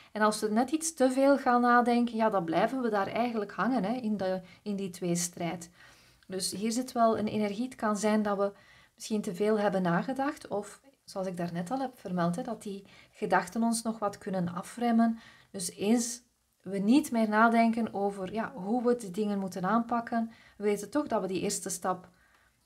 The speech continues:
vroeg of laat mogen zetten en helemaal daarin mee mogen gaan. Dus het heeft geen zin om eindeloos te gaan nadenken hoe we de dingen moeten gaan aanpakken of wat de eerste stap is.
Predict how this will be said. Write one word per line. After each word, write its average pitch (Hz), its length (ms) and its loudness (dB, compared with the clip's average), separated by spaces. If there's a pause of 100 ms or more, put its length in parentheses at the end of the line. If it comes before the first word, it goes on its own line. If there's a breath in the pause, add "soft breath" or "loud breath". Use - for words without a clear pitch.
(320 soft breath)
vroeg 233 220 0
of 240 200 0
laat 202 360 2
mogen 208 340 -2
zetten 185 460 0
en 185 580 -4
helemaal 208 540 2
daarin 190 300 -2
mee 185 200 0
mogen 180 320 -2
gaan. 175 440 -2
Dus 185 440 -8 (240 soft breath)
het - 100 -20
heeft 214 200 -4
geen 214 180 0
zin 226 380 2
om 196 200 -4
eindeloos 220 480 -2
te 220 80 -8
gaan 196 180 -2
nadenken 190 640 -2
hoe 208 260 -6
we 208 80 -2
de 180 100 -2
dingen 190 380 -4 (400 loud breath)
moeten 208 220 -6
gaan 175 220 2
aanpakken 233 720 0
of 196 180 -8
wat 190 200 -4
de - 80 -12
eerste 185 360 -8
stap 208 320 -6
is. 180 180 -6